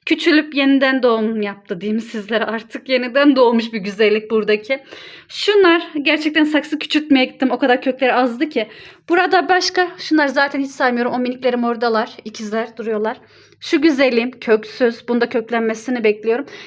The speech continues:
Yani bakıma ihtiyacı olanlar dışında diğerlerinin hepsinde kök var. Kök diyorum, pardon, dal var.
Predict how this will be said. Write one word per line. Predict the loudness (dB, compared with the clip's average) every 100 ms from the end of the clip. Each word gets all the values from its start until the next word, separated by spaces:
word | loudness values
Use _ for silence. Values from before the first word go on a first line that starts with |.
| 0
Yani | 2 4
bakıma | 4 4 6
ihtiyacı | 6 4 2 2 2
olanlar | 4 6 6 6 2
dışında | 0 2 4 4
diğerlerinin | 4 4 4 4
hepsinde | 2 4 4 4
kök | 0 0 2
var. | 0 0 -4 -20 -20 -20 -20 -4
Kök | -2 0 0
diyorum, | 0 0
pardon, | -2 0 0
dal | 2 2 2
var. | 0